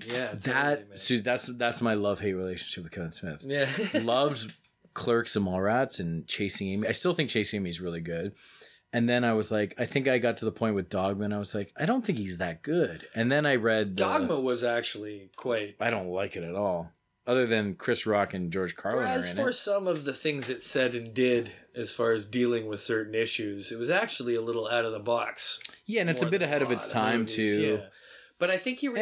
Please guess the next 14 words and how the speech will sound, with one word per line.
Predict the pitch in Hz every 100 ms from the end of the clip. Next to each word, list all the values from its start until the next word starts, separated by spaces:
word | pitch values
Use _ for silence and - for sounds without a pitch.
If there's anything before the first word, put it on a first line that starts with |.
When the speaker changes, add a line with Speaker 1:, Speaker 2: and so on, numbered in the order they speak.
| 208
Speaker 2:
Alan | 190 175
Speaker 1:
realized | 127 127 -
he's | 131
an | 131
Speaker 2:
Rickman's | - 131
in | 135
it. |
Speaker 1:
auteur, | 202 139 104
right? | 117 151 151
Like, | 147 139
an, | 139 135
he's | 143 151
an | 151
orator. | 156 196 151 113 90